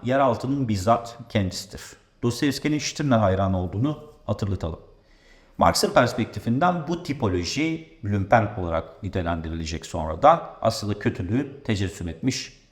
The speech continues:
halidir. Yani şekillendirilebilir olmayan amorf, bu kesim onun teorisi açısından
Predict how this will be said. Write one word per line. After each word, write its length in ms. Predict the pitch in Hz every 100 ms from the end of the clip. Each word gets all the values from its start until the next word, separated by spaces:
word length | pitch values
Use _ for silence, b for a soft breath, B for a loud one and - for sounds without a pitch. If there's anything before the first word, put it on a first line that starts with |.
| _ _
halidir. 500 | - 101 85 - - - _ _ b b -
Yani 200 | 104 95
şekillendirilebilir 920 | - 110 110 113 110 107 107 107 104
olmayan 420 | 101 98 87 82 -
amorf, 540 | 101 101 90 - - - b b b b -
bu 140 | 104
kesim 400 | - 107 - 151
onun 220 | 120 139
teorisi 440 | 135 113 120 120 98
açısından 800 | 85 - - 107 120 143 151